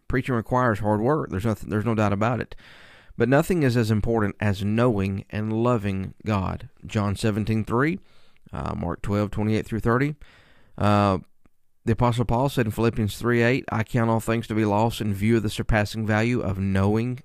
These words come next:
Christ, Jesus my Lord, for whom I have suffered the loss of all things and count them but rubbish,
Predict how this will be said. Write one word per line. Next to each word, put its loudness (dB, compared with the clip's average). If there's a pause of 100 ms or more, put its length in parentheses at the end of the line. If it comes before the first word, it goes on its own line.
Christ, -4 (440)
Jesus 0
my 4
Lord, 2 (260)
for -2
whom 4
I 4
have 2
suffered 0
the -2
loss 2
of -2
all 2
things -2
and -6
count -2
them -4
but -4
rubbish, -2